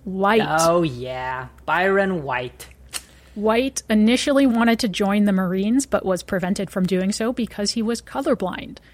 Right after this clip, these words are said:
Speaker 1: He was awarded not one, but two Bronze Stars and, believe it or not, wrote the intelligence report about the sinking of future President John F. Kennedy's P T one oh nine.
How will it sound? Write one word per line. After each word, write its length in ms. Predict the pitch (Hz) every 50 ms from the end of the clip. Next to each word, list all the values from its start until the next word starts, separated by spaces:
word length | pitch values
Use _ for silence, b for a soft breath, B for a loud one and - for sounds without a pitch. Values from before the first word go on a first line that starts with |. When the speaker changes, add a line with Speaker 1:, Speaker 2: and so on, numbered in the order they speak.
| b b b
Speaker 1:
He 240 | - - 233 233
was 240 | 240 254 262 240 240 -
awarded 600 | 214 208 202 190 196 202 202 202 196 175 180 -
not 360 | - 185 202 220 262 277 - 214
one, 520 | 185 190 202 202 202 208 208 226 262 277 - - -
but 300 | 190 - 233 240 - - - - - - _ -
two 680 | - - - - - 320 359 349 277 220 190 - - - _ _
Bronze 380 | - 214 196 190 196 208 214 -
Stars 520 | - - 180 175 - 175 185 202 - - - - - - -
and, 480 | 196 214 226 208 220 254 311 330 -
believe 240 | - 196 190 202 214
it 80 | 240 294
or 80 | 294
not, 340 | 262 208 190 190 233 - - b b b b b b b -
wrote 280 | 202 214 240 277 - -
the 100 | 262 262
intelligence 680 | 262 262 - - - 381 403 381 262 - 202 202 -
report 440 | - 202 180 - - 196 196 214 - - -
about 300 | 190 - 202 202 - -
the 100 | 214 196
sinking 560 | - - - 269 302 - 302 302 294 302 277
of 120 | - 202 -
future 420 | - - 240 240 233 - 277 277
President 560 | - - - 214 196 190 190 202 208 208 202 - -
John 340 | - - 196 196 202 226 233 -
F. 240 | - 208 214 - -
Kennedy's 640 | - - - 311 311 254 185 185 180 185 175 - b b b b b b _
P 240 | - - - 226 214
T 240 | 220 - - 233 208
one 240 | 202 185 185 190 180
oh 100 | 175 180
nine. 460 | 175 170 170 165 - - - -